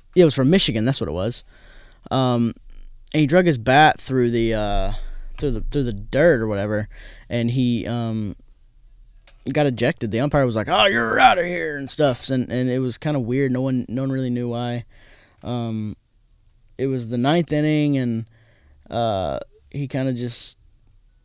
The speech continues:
he tossed him for no reason. It, it literally made no sense. Um,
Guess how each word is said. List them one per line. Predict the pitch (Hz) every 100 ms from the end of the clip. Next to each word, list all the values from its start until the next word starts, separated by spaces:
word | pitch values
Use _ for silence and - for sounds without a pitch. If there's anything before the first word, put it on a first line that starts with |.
| -
he | 151
tossed | 143 139 262 -
him | 139
for | 127 127
no | 123 123 190
reason. | 339 349 311 127 104
It, | 123 151
it | 156
literally | 165 190 180
made | 156
no | 151
sense. | 135 127 - - - - -
Um, | 127 120 110 107